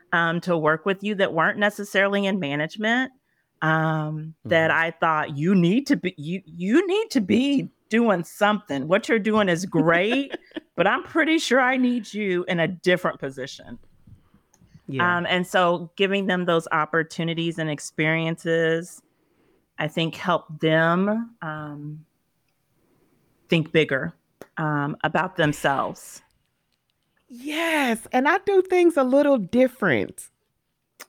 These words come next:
Speaker 1: I mean,
Speaker 2: <laughs>
Speaker 1: I don't think little is the right word.
Speaker 2: Uh, <laughs> I make shift happen.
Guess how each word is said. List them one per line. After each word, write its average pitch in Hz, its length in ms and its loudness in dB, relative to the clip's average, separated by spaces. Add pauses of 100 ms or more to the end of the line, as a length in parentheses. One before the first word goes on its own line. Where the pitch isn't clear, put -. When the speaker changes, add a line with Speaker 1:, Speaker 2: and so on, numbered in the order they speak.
(120)
Speaker 1:
I 226 160 2
mean, 214 440 0 (300)
Speaker 2:
<laughs> - 280 -4
Speaker 1:
I 190 120 2
don't 220 220 -2
think 185 200 0
little 175 380 2
is 175 180 2
the 156 140 0
right 151 380 0
word. 143 440 0 (580)
Speaker 2:
Uh, 269 320 4
<laughs> - 40 -8 (2500)
I 277 140 2
make 339 280 4
shift 311 280 2
happen. 254 580 2